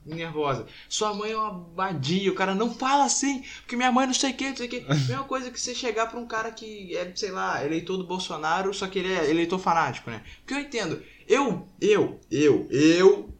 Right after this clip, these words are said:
Speaker 2: Você?
Speaker 1: eu, talvez votaria no Bolsonaro se eu não conhecesse as coisas que ele tinha, que ele tinha feito no passado, entende?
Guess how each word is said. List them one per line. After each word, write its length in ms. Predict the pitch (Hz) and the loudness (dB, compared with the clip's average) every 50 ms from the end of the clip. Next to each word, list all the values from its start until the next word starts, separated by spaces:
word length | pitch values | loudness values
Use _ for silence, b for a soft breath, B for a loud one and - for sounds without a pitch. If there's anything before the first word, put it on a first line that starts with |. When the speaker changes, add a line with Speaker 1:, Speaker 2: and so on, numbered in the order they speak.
| _ _ | _ _
Speaker 2:
Você? 420 | - 135 131 - - 123 123 151 151 | -2 -2 -2 0 0 0 2 4 4
Speaker 1:
eu, 240 | 143 120 - - - - _ _ _ _ _ _ _ _ _ _ _ _ _ _ _ _ _ _ _ _ _ | 4 4 2 -4 -10 -18 _ _ _ _ _ _ _ _ _ _ _ _ _ _ _ _ _ _ _ _ _
talvez 1160 | - 196 202 233 247 220 185 151 156 175 175 190 202 202 196 196 190 - - - - - - _ _ - - _ _ _ _ _ _ _ _ - | -2 0 0 2 2 2 0 0 2 2 4 4 4 4 4 0 -2 -2 -2 -4 -6 -10 -16 _ _ -20 -20 _ _ _ _ _ _ _ _ -6
votaria 600 | 135 170 190 190 190 202 190 185 180 180 180 180 | -2 0 0 2 2 2 2 2 0 0 -2 -2
no 100 | 180 175 | -4 -4
Bolsonaro 520 | 165 175 180 - 190 156 143 139 151 156 | -4 -4 -4 -4 -6 -4 -2 -2 -2 -2
se 100 | - - | -4 -4
eu 40 | 170 | -6
não 100 | 170 175 | -8 -8
conhecesse 1120 | - 180 185 185 185 185 185 - - - 175 170 180 185 180 180 - - - 110 95 - - | -6 -6 -4 -4 -4 -2 -2 -2 0 0 2 2 2 2 0 0 -4 -4 -6 -8 -10 -8 -8
as 160 | - 127 - | -6 -6 -4
coisas 260 | - 147 147 139 139 | -2 -2 -2 -2 -2
que 60 | 139 151 | -4 -6
ele 120 | 147 147 | -6 -6
tinha, 220 | 139 - 156 151 147 - b b b b b b b | -8 -8 -10 -10 -10 -14 b b b b b b b
que 80 | - | -4
ele 140 | 156 160 156 | -4 -2 -2
tinha 220 | 147 - 165 170 165 | -4 -4 -6 -8 -6
feito 340 | - - 165 165 160 170 | -4 -2 -2 0 -2 -2
no 120 | 170 170 165 | -6 -6 -2
passado, 720 | - 175 175 180 - - 160 151 143 131 120 107 190 - - | -2 0 0 0 0 2 2 2 2 2 0 -2 -6 -10 -10
entende? 540 | - 127 131 135 147 156 147 123 104 104 - | -10 -8 -2 0 0 0 0 -2 -6 -8 -12